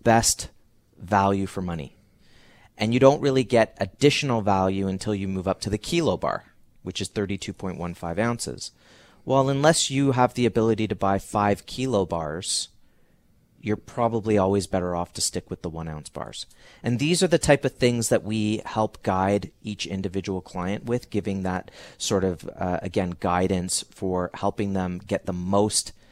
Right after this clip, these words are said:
out of their portfolio, make sure that they have the liquidity in their portfolio. And these are things that you don't get when you go somewhere where you're dealing with someone who's not an expert, even if they deal in the product.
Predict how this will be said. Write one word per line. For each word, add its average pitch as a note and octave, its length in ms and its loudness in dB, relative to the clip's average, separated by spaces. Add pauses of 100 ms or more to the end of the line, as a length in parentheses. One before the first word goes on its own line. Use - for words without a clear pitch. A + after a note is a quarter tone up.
(220)
out F#2+ 160 2
of F#2+ 60 0
their F#2+ 120 0
portfolio, G2 800 -2 (340)
make G2+ 220 0
sure G#2+ 140 0
that F#2 180 0
they G2 80 2
have F#2+ 300 -2
the G#2+ 80 -2
liquidity F#2+ 600 -4
in G#2+ 120 -2
their G#2+ 100 -4
portfolio. A2+ 720 -6 (260)
And A2+ 160 0
these F3 180 4
are G3 60 4
things F3+ 280 -2
that - 160 -2
you D3 220 0
don't D#3 420 0
get C3 420 6 (280)
when A2 200 -2
you B2 160 2
go A#2+ 260 4
somewhere A2 460 2
where G2 480 2
you're G2+ 160 -2
dealing A2 320 -2
with G#2+ 120 -2
someone G#2 240 -4
who's G2 180 -4
not G#2+ 240 2
an A2 160 -6
expert, - 420 -6 (220)
even E3 240 4
if F3+ 120 2
they E3+ 160 4
deal B2+ 360 2
in A#2 240 -2
the A#2 80 0
product. - 580 4